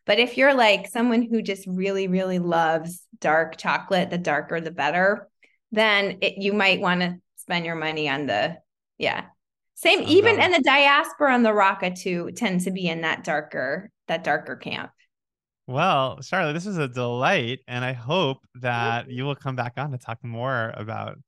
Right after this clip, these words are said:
Speaker 1: I
Speaker 2: brownies and cakes
Speaker 1: I
Speaker 2: and
Speaker 1: will
Speaker 2: all kinds of
Speaker 1: talk
Speaker 2: stuff.
Speaker 1: about a-, anything. Um, I'm going to a play tonight, just F Y I. I feel
Speaker 2: <laughs>
Speaker 1: like
Speaker 2: What are
Speaker 1: I
Speaker 2: you
Speaker 1: just wanna
Speaker 2: seeing?
Speaker 1: talk to the, I know, you know what? I'm gonna forget the name of it.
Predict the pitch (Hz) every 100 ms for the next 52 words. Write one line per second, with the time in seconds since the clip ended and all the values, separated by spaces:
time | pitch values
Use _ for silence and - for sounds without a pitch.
0 | _ _ _ _ _ - 110 113 117 117
1 | 123 123 104 98 117 _ - 120 - -
2 | 262 302 381 403 - 349 359 320 294 277
3 | 247 - - - 247 269 269 302 277 247
4 | 247 262 262 - 233 226 214 202 - _
5 | _ _ 233 277 262 262 269 277 277 -
6 | 226 220 233 - 220 202 208 202 - 202
7 | - 208 - 196 190 170 170 180 - 135
8 | 160 147 143 143 143 196 190 214 - 220
9 | 240 233 220 226 - - - - 285 330
10 | 349 381 330 359 370 277 302 302 302 247
11 | 294 302 277 233 240 226 180